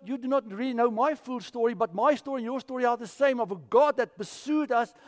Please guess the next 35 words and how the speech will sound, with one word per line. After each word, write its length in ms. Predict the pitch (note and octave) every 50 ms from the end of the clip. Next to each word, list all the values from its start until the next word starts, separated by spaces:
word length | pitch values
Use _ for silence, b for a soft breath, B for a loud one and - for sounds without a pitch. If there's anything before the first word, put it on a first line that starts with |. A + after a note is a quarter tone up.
| B B B B
and 120 | B G#3 G#3+
we 80 | C4+
did 200 | A3 F3+ D4 -
all 160 | C4+ D4 D#4 D4+
kinds 260 | - C4+ C#4 C4+ C4+
of 80 | A#3+
stupid 320 | - - - C#4 A#3 C#4 -
things 240 | - - C4 A#3+ -
because 320 | A#3+ F#3 A3+ C4 B3+ G3
we 140 | G3 B3+ C4
are 140 | B3+ A#3+ G#3+
stupid 480 | - - - F4 - - A3 F3+ D3
as 120 | E3+ C3+ B2
humans. 340 | C#3 C#3+ C#3+ F3+ G#3 - _ b b b b b b b b b
But 160 | b C#4 G3+ F3+
God 240 | B3+ C4+ C#4+ -
still 340 | - - - - D#4 D#4 D#4
comes 380 | - _ - C4+ C#4 C4+ A3+ -
and 80 | A3
he 60 | A#3+ G#3+
pursues 640 | - A#3 G3 - - - - F4 E4+ E4 D4 - -
us, 180 | G#3+ G#3+ - - B B B
and 100 | F3 F3
he 80 | F#3+ F3+
sends 420 | - - A3+ G#3+ G3+ - - - _ -
people 360 | G3+ F#3 F3 - - D3+ D3
in 120 | C#3+ C#3 C3
my 160 | C3 B2 B2
life. 320 | A#2+ A2+ A2 G2+ G2 _ _ _ _ _ _ _ _ _ _ _ _ _ _ _ _ _ _ _ _ _ _ _ _ _ _ _ _ -
Like 160 | F3+ E3 _
Jonah, 340 | - C3+ A#2 F#2+ D2+ E2 E2+ _ _ _ _ _ _ _ _ _ _ _ _ _ _ _ _ _ _ _ _ _ _ _ _ _
a 40 | -
Sunday 240 | - D#3 D3+ D3+ B2
school 180 | - D3+ C#3+
teacher, 400 | - _ B2 A2+ - _ - -